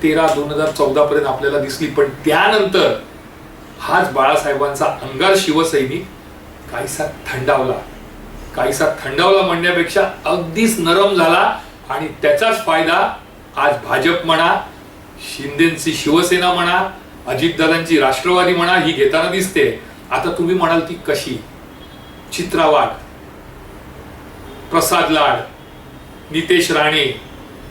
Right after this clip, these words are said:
ही जी मंडळी आहे ही आज डायरेक्ट मातोश्रीवर आरोप करतात. चित्रा वाघचं तर धाडस एवढं आहे की कधी निर्लज्ज म्हणते उद्धव ठाकरेंना, कधी त्या म्हणतात की, अ,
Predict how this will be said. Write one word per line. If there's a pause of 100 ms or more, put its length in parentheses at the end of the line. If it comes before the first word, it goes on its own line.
(100)
ही
जी
मंडळी
आहे
ही
आज
डायरेक्ट
मातोश्रीवर
आरोप
करतात.
चित्रा
वाघचं
तर
धाडस
एवढं
आहे (520)
की
कधी
निर्लज्ज
म्हणते
उद्धव
ठाकरेंना, (340)
कधी
त्या
म्हणतात
की,
अ,